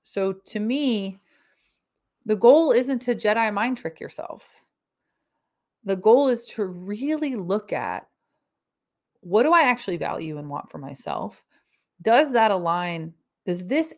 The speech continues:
action align with those outcomes? And am I acting like the person I want to evolve into? Because how I behave is who I'm gonna become."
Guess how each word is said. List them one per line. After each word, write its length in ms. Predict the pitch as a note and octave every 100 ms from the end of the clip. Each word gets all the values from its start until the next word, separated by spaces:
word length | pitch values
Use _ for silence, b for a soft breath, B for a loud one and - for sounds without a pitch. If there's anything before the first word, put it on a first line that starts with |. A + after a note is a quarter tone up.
| -
action 520 | A#3 C4 - - F#3+
align 800 | - E3+ F#3+ C4+ B3+ F3 D#3 E3+ G3+
with 160 | F#3+ -
those 380 | G#3 A#3 A3+ -
outcomes? 880 | G3+ C#4 - - D3+ G3 G#3+ - - _ _ _ _ _ _ _ _ -
And 140 | G#3
am 100 | G#3+
I 140 | G#3 -
acting 340 | G#3 C4 -
like 160 | B3+ A#3+
the 60 | G#3
person 360 | - G#3+ -
I 40 | F3+
want 240 | E3+ F3+
to 140 | - E3+
evolve 320 | E3 E3 E3
into? 320 | D4+ D#4+ G#3
Because 320 | F#3 F3+ G3
how 260 | - - G3+
I 80 | G3
behave 520 | F3+ - C#4 C#4 G3+
is 100 | E3+
who 160 | F#3+
I'm 120 | F3+ E3
gonna 180 | D#3+
become." 420 | D3+ D3+ - -